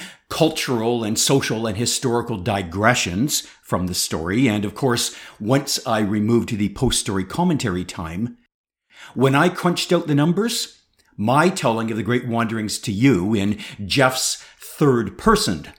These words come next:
omniscient voice took me four hours and ten minutes. So, almost identical to what it took Odysseus to tell the story to the Phaeacians. Now, according to Homer's Odyssey,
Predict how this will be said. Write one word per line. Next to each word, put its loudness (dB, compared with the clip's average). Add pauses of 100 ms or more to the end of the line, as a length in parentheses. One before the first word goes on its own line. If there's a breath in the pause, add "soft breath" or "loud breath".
omniscient 2
voice -4 (300 soft breath)
took 4
me 2
four 0
hours -4
and -6
ten -4
minutes. -6 (840 soft breath)
So, -2 (300)
almost 4
identical 2
to -4
what -2
it -8
took -4
Odysseus -2
to -10
tell -4
the -6
story -4
to -6
the -6
Phaeacians. -2 (800 loud breath)
Now, 6
according 0
to -4
Homer's -4
Odyssey, 0